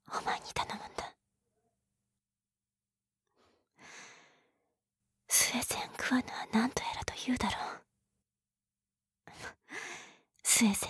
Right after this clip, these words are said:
ンは食わない方がいいんだが。でも、今日は食ってくれ。今すぐ。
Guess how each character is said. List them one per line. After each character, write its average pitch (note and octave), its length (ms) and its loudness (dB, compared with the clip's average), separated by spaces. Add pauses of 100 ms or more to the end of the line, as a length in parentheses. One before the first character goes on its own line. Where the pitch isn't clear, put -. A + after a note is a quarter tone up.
ン - 40 -12
は A3 60 2 (100)
食 - 120 -4
わ A#3 60 2
な A#3+ 120 -4
い A3 40 -4
方 - 180 -12
が - 100 -10
い - 200 -10
い - 20 -4
ん A#3 60 -4
だ G3 100 -2
が。 - 20 0 (2750)
で - 80 0
も、 - 160 -4 (1600)
今 G#3 160 4
日 - 60 -4
は - 80 -4
食 - 140 -4
っ - 120 -2
て - 120 -2
く - 80 -4
れ。 - 260 -8 (1120)
今 F3 220 2
す - 180 0
ぐ。 - 60 -12